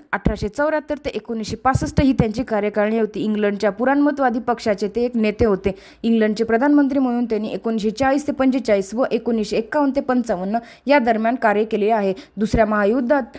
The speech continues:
ते इंग्लंडचे विजयाचे शिल्पकार म्हणून ओळख जा-, ओळखले जातात. ते एक कट्टर साम्राज्यवादी होते व भारताला कुठल्याही सवलती देण्यास त्यांचा नेहमी विरोध असायचा. पुढचे आहेत कॉटन हेनरी, अठराशे पंचेचाळीस ते एकोणीसशे पंधरा ही त्यांची कार्यकारिणी होती.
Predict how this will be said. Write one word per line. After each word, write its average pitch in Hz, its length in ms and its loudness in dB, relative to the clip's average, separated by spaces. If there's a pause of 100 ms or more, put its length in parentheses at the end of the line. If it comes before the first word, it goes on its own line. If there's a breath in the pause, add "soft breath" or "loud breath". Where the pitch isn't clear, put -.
(180)
ते 247 60 -8
इंग्लंडचे 233 500 0
विजयाचे 254 420 0
शिल्पकार 262 440 0
म्हणून 233 320 0
ओळख 226 180 2
जा-, 202 240 -2
ओळखले 240 400 4
जातात. 180 280 -4 (300 soft breath)
ते 320 100 -2
एक 320 200 -2
कट्टर 294 240 -2
साम्राज्यवादी 233 720 0
होते 214 280 0
व 226 160 0
भारताला 226 400 -2
कुठल्याही 294 440 -2
सवलती 240 460 -2
देण्यास 220 380 -2
त्यांचा 220 260 -2
नेहमी 240 320 2
विरोध 294 280 4
असायचा. 165 340 -2 (580)
पुढचे 226 280 2
आहेत 196 240 0
कॉटन 285 340 0
हेनरी, 208 380 0 (240 loud breath)
अठराशे 208 320 -2
पंचेचाळीस 294 640 0
ते - 60 -2
एकोणीसशे 220 460 -2
पंधरा 269 360 0
ही 233 180 -2
त्यांची 226 260 -2
कार्यकारिणी 214 500 -2
होती. 208 280 -2